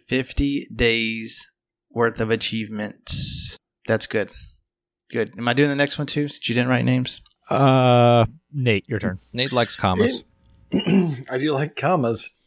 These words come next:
Speaker 4: That is true. Uh, I also like achievements being won, and High Road Vatu has twelve thousand and five hundred of 'em. Mike Pitch has sixteen thousand achievements.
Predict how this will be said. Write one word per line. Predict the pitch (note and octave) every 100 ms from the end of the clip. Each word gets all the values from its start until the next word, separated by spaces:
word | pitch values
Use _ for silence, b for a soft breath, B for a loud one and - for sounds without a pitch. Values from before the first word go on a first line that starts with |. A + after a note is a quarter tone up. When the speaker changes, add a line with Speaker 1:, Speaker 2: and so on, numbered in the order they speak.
| _
Speaker 4:
That | F2+ F#2+
is | A#2+ -
true. | - C3 A#2 _ _ _ _ -
Uh, |
I | G#2+ G#2 A2+
also | D#3+ C#3+
like | B2+ A#2
achievements | A2+ - G3+ F#3+ D3+
being | C#3 F3 E3+ C3+
won, | B2+ D3+ B2 G2
and | G#2+
High | G#2 D#3+ G3+
Road | F#3+ G3 F3 B2+
Vatu | D#3+ - F3 A#3+ G3+ G#2 _ _ _
has | A2+ -
twelve | - E3
thousand | D#3+ D3 A2 A2+
and | G#2+
five | C3 C#3
hundred | B2+ E3+ B2+ D#2+
of | F#2
'em. | F#2 b b b
Mike | A2+ C#3+ E3+ -
Pitch | F3+ G#3+ -
has | C3 C3+ A#2+
sixteen | - A#3 - - F3 D3+
thousand | B2+ B2+ B2 A#2
achievements. | A2+ B2+ D3+ G3+ -